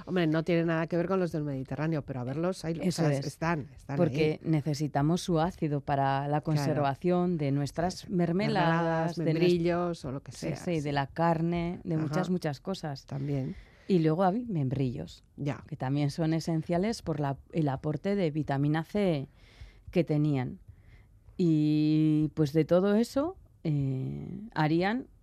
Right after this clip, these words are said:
Speaker 2: las cenas de Navidad, ¿no? Y,
Speaker 1: Ya.
Speaker 2: pues, hoy en día, amigos míos están preparando cenas de Navidad, no voy a criticar en absoluto,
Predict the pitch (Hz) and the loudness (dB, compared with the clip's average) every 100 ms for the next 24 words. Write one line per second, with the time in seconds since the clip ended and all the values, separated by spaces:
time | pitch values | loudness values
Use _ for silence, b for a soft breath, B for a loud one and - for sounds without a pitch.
0 | _ _ 165 147 135 - - 165 151 135 | _ _ -4 -2 -2 -6 -2 0 0 -2
1 | 143 135 139 - 170 165 190 - 147 143 | -2 -2 -4 -8 -8 -4 -4 -2 0 0
2 | 147 - 156 - - - _ - 165 180 | -2 -8 -10 -10 -18 -20 _ -4 0 2
3 | 196 208 240 285 294 - - 147 175 190 | 2 0 -2 -4 -8 -12 -6 -2 0 -2
4 | 214 208 240 277 330 - b b b 175 | -4 -4 -4 -4 -8 -14 b b b -6
5 | - 180 185 202 202 196 202 202 - 208 | -4 -4 -2 -4 -4 -4 -4 -6 -8 -6
6 | 208 180 190 185 190 220 - 156 165 175 | -6 -4 -4 -4 -4 -6 -4 -2 0 0
7 | 160 135 - 135 202 151 135 - 151 | -2 -4 -8 -8 -4 -4 -4 -2 -2